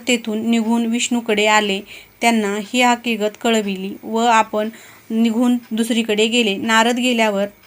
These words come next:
तुझ्या बापानं ती गोष्ट तुला सांगितली. ती गोष्ट तुला रुचली नाही, तू रागावलीस. असं पाहून तुझ्या सखीनं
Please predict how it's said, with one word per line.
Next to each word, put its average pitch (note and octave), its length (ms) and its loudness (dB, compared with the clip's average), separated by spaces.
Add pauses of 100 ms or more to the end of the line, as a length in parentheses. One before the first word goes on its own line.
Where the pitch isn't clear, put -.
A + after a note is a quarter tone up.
(120)
तुझ्या A#3+ 240 2
बापानं A#3 480 2 (460)
ती B3+ 100 2
गोष्ट A#3 380 -2
तुला A3+ 340 -2
सांगितली. G#3 560 -4
ती B3 340 -2
गोष्ट A#3 320 0
तुला A3+ 400 0
रुचली A#3 340 -2
नाही, B3 300 0 (420)
तू A#3+ 180 0
रागावलीस. A#3 680 4
असं A3+ 300 0
पाहून A3+ 420 2
तुझ्या A#3 360 2
सखीनं A3+ 520 -2